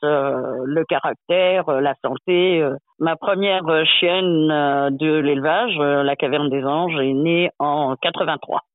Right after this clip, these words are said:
Et depuis, j'ai produit régulièrement des, des bébés. Pas à outrance, hein, parce que je respecte mes animaux. Puis bon, bah, il y a eu des années où les corgis étaient pas connus. Bon, ces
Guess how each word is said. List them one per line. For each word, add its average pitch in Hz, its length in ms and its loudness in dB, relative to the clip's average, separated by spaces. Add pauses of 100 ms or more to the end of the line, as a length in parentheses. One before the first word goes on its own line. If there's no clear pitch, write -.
(440)
Et 143 100 -2
depuis, 170 480 -2
j'ai 143 140 0
produit 147 440 -2
régulièrement 143 720 -2
des, 127 440 -4
des 135 100 -6
bébés. 185 360 0 (120)
Pas 196 180 2
à - 20 2
outrance, 208 560 -2
hein, 160 200 -2
parce - 220 -8
que 156 200 0
je 143 100 -2
respecte 135 500 -4
mes 131 160 -4
animaux. 147 520 -2 (180)
Puis 127 100 -10
bon, 147 200 -4
bah, 143 120 -2
il 131 60 -4
y 139 40 0
a 147 60 2
eu 143 160 0
des 139 220 -2
années 175 320 2
où 147 160 0
les 139 160 0
corgis 135 320 0
étaient 139 160 -2
pas 123 160 -4
connus. 202 320 0 (300)
Bon, 143 100 -2
ces 147 160 -2